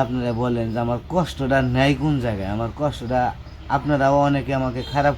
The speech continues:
কমেন্ট করেন, এইটাও আমার অনেক কষ্ট। তো আপনারা যদি আমাকে সান্ত্বনা দিতেন একটু, আমি একটু ভালো ব-, মানে কি বলুম, আমার মা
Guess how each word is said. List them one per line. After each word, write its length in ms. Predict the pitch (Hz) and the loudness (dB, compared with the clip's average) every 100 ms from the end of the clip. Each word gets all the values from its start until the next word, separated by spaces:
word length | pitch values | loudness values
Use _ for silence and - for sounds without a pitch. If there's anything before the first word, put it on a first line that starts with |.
| 135 | 0
কমেন্ট 260 | 127 113 104 | -2 -2 -2
করেন, 200 | 107 98 - - - - - 147 | -4 -4 -6 -12 -14 -14 -6 -2
এইটাও 200 | 151 160 | 2 4
আমার 140 | 147 143 139 | 4 4 2
অনেক 140 | 127 - | 0 -2
কষ্ট। 240 | 117 - - 80 - - - - - - - - - - - | -6 -6 -10 -12 -14 -16 -16 -16 -16 -16 -14 -14 -14 -14 -4
তো 40 | 123 | 0
আপনারা 260 | 131 139 135 127 | 2 2 2 0
যদি 160 | 139 147 139 | 2 2 4
আমাকে 240 | 135 135 131 | 2 0 -4
সান্ত্বনা 440 | 143 160 156 135 123 123 | 0 0 0 0 0 0
দিতেন 280 | 110 113 98 | -2 -2 -4
একটু, 200 | 101 - 101 85 | -6 -6 -6 -4
আমি 120 | 113 117 | -2 -2
একটু 160 | 113 123 101 | -4 -4 0
ভালো 180 | 110 120 123 | 2 2 0
ব-, 180 | 127 - - - - - - - - - - 113 | -2 -4 -12 -16 -16 -16 -16 -16 -16 -16 -14 -6
মানে 200 | 117 120 120 107 | -2 0 -2 -2
কি 100 | 139 135 | -2 0
বলুম, 200 | 127 113 117 | 0 2 2
আমার 240 | 120 120 110 - 120 | 2 0 -2 -6 -2
মা 100 | 120 | 2